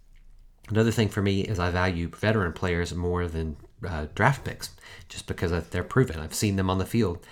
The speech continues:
and so I'm often trading away draft picks. Uh, this year's no exception. I had only one first-round draft pick so far in these five leagues, um, and I don't have a lot of second-round picks in a lot of these leagues either. So when I talk about the players I drafted, unfortunately, I'm not gonna be t-, able to tell you a lot about a first-round p-, draft picks that I had,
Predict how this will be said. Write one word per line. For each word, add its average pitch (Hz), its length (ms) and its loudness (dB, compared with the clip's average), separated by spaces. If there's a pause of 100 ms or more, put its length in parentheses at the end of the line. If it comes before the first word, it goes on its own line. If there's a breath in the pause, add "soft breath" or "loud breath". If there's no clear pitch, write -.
(340 loud breath)
and 82 100 -6
so 98 140 0
I'm 95 180 2
often 90 440 2
trading 92 380 0
away 82 220 -2
draft 95 320 0
picks. - 340 -6 (500 loud breath)
Uh, 80 180 -4
this 95 260 -2
year's 92 200 0
no 107 120 4
exception. 127 540 4 (320 loud breath)
I 85 60 -2
had 104 180 2
only 98 180 2
one 101 320 4
first-round 110 680 2
draft 95 280 2
pick 117 160 2
so 107 160 2
far 107 260 6
in 110 80 4
these 110 140 2
five 104 280 2
leagues, 113 380 -2 (360 loud breath)
um, 82 180 -4
and 80 100 -2
I 78 40 -2
don't 107 160 2
have 107 160 4
a 101 40 4
lot 98 140 4
of 80 60 -4
second-round 87 500 0
picks - 200 -8
in 87 60 -2
a 90 40 -2
lot 85 120 0
of 85 80 -2
these 82 220 -4
leagues 85 280 -6
either. 110 320 0 (280 loud breath)
So - 160 -4
when 82 100 -2
I 82 40 -2
talk 98 220 0
about 92 180 0
the - 60 -6
players 98 300 0
I 80 80 -2
drafted, 104 420 4
unfortunately, 87 500 -2
I'm 85 60 -2
not 90 140 -2
gonna 90 140 -4
be 85 140 -4
t-, - 100 -6
able 87 220 -4
to 80 60 -4
tell 104 180 0
you 80 140 0
a 80 40 -2
lot 82 120 0
about 80 300 -6
a 76 60 -10
first-round 95 480 0
p-, 101 60 -2
draft 95 300 -2
picks - 200 -4
that 82 100 -4
I 78 60 -4
had, 82 240 -4